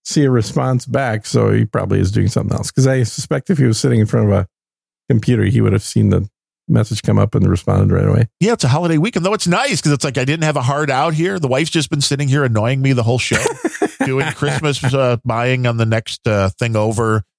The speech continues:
Speaker 2: I'm getting
Speaker 1: Uh-huh.
Speaker 2: pop-ups on the screen like you just spent, like, hundreds of dollars at the Bed Bath and Body
Speaker 1: Wow.
Speaker 2: Works. I'm like, "I didn't know I spent that."
Speaker 1: Huh.
Speaker 2: But it's great 'cause when you have somebody that can do the shopping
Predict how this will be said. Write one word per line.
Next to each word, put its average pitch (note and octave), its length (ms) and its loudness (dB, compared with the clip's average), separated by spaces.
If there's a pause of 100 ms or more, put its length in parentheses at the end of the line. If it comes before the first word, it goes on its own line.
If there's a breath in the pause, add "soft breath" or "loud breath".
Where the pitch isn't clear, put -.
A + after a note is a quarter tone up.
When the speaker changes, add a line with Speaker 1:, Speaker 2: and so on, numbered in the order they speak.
(120)
Speaker 2:
I'm F3 80 -4
getting F3+ 180 -2
Speaker 1:
Uh-huh. B2 240 0
Speaker 2:
pop-ups D3+ 300 0
on C#3 120 -2
the C3 80 0
screen C3 440 0
like A#2+ 160 0
you A#2 80 2
just A#2 160 0
spent, B2+ 260 -4
like, A2+ 160 -6
hundreds A#2 340 0
of G#2+ 120 -2
dollars G#2+ 500 0
at G#2 100 -2
the - 80 -2
Bed G2+ 280 0
Bath G2+ 200 2
and F#2+ 80 2
Body B2 400 0
Speaker 1:
Wow. G#2 220 2
Speaker 2:
Works. G#2 160 -2
I'm G#2+ 80 -2
like, G2+ 120 -2
"I F2 120 0
didn't E3 180 0
know F2+ 140 0
I E2 120 0
spent D2+ 320 -4
that." E2 260 0 (1200)
Speaker 1:
Huh. G#3 300 0 (880)
Speaker 2:
But E3 100 0
it's A3 120 -2
great G#3+ 260 0
'cause C3+ 220 0
when C#3 160 0
you C#3 80 2
have D3+ 200 0 (280)
somebody C#3+ 340 0
that B2+ 160 0
can A2+ 140 -2
do A2+ 180 2
the A#2 80 0
shopping G#2+ 720 0